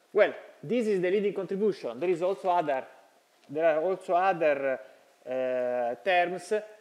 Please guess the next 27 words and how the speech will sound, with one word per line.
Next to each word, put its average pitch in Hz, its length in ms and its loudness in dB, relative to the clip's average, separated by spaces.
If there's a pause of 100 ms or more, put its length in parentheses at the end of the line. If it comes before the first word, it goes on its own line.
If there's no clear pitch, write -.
(180)
that, 135 800 -4
uh, 135 280 -2
are 147 80 -2
associated 160 500 -8
to 151 80 -12
the 139 180 -4
time 151 240 -4
derivatives 156 600 -4
of, 127 220 -4 (100)
of, 135 500 -6
of 139 160 -8
the 143 80 -4
quadruple. 175 760 -2 (800)
The 135 140 -8
quadruple 147 800 0
moment 156 360 -2
of 131 180 -6
the 139 60 -4
electric 147 320 -6
charges 165 480 -2
is, 123 240 -10
uh, 127 120 0 (760)
Q 165 380 -2 (300)
R, 151 480 0 (420)
X - 360 -6
I 143 440 0
R, 135 400 -2